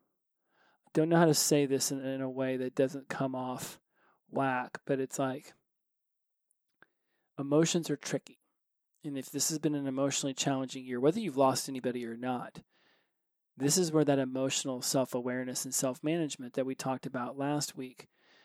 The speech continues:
when I was discussing the Emotional Intelligence two point oh book comes in, right? Being able to internalize your emotions and,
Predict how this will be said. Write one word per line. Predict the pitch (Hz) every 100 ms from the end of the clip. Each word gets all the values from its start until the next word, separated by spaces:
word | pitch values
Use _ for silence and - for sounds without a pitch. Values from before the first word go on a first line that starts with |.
| _ _
when | 131
I | 127
was | 127
discussing | 131 - 143 127 139
the | 131
Emotional | 127 127 127 - 131
Intelligence | 127 131 131 131 127
two | - 139
point | - 131 131
oh | 143
book | - 131 -
comes | 139 127 127
in, | 143 - _ _ _ _ _ _ _ _ _
right? | 151 139 139 160
Being | 151 147 143
able | 139 135 139
to | - - 139 135 131 135 - _ _ _ _ _ _ _ _ _ _ _ _ _ _ _ -
internalize | 139 - 147 143 139 135 135 135 -
your | 151 135
emotions | 131 127 127 - 131 135 -
and, | 135